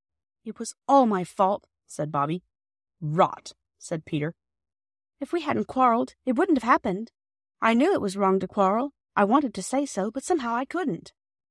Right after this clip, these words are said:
"Don't drivel," said Peter. "I shouldn't have stopped if you had said it. Not likely. And besides, us rowing hadn't anything to do with it.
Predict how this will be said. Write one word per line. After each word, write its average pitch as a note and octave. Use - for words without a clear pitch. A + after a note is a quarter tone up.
"Don't G4+
drivel," G#3+
said -
Peter. E3+
"I F#3+
shouldn't F#3+
have F#3
stopped -
if D4
you D#4+
had F4+
said C#3+
it. -
Not -
likely. F#3+
And B3
besides, B3+
us F#3+
rowing G3+
hadn't C4
anything D#4
to D4
do A#3+
with E3
it. -